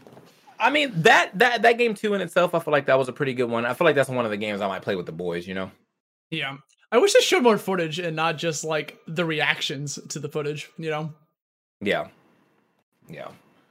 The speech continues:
Speaker 1: So, uh,
Speaker 2: And
Speaker 1: yeah, but that's about, I don't know, that's all I can really say about the Direct. I mean, hopefully, uh, we get some more Smash news sooner than later. Uh, would definitely like to,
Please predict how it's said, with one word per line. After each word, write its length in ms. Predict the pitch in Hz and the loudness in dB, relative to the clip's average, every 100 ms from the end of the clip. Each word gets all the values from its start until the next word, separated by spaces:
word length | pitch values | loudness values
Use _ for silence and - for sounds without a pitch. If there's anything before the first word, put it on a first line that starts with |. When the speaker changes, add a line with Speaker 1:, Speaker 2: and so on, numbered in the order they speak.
| _ _ | _ _
Speaker 1:
So, 260 | - 73 - - _ _ _ | -8 -6 -8 -14 _ _ _
uh, 340 | 107 107 107 110 | 2 4 4 4
Speaker 2:
And 80 | |
Speaker 1:
yeah, 120 | 160 233 | 4 6
but 220 | 143 139 - | 4 2 -6
that's 220 | - 160 | 0 2
about, 380 | 175 165 80 - - | 6 6 6 4 -4
I 80 | 120 | 2
don't 100 | 151 | 6
know, 80 | 139 | 8
that's 180 | 139 156 | 8 8
all 120 | 165 | 8
I 40 | |
can 80 | 147 | 8
really 140 | 147 147 | 6 6
say 120 | 160 | 8
about 160 | 147 117 | 8 6
the 60 | |
Direct. 360 | 98 107 123 123 | 2 6 6 4
I 80 | 110 | -2
mean, 160 | 113 | 0
hopefully, 340 | 120 156 151 135 | 4 4 8 8
uh, 80 | |
we 140 | 127 131 | 6 4
get 160 | 139 | -2
some 100 | - | -2
more 140 | 127 120 | 2 2
Smash 320 | - 127 123 | 4 2 2
news 200 | 127 117 | -2 -4
sooner 260 | - 120 127 | -2 -2 0
than 140 | 107 | -2
later. 280 | 98 98 127 - _ _ _ _ _ | -2 0 -2 -4 _ _ _ _ _
Uh, 260 | - 98 95 | 2 4 4
would 240 | 95 107 101 | 4 2 2
definitely 540 | 113 117 127 110 104 | 2 2 0 -4 -4
like 440 | 98 95 101 - - | 0 2 2 0 -12
to, 880 | - - 104 92 87 87 90 98 139 | -20 -12 -8 -6 -6 -10 -2 0 0